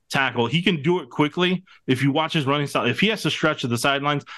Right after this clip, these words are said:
that play's over and done with, because that's just not where he's at. He loses speed. He loses acceleration.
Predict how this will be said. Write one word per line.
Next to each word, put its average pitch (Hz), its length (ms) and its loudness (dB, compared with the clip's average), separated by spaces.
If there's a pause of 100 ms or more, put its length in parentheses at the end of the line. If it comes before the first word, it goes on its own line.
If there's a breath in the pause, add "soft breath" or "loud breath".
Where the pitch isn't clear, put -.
(120)
that 160 180 0
play's 151 300 0
over 127 300 0
and 104 200 -2
done 110 260 0
with, - 280 -10 (340 soft breath)
because 123 180 2
that's 151 220 0
just 156 160 -2
not 151 240 0
where 127 100 2
he's 120 140 0
at. 135 180 0
He 151 140 0
loses 135 500 -2
speed. 131 360 2
He 135 100 2
loses 135 440 -2
acceleration. 123 840 0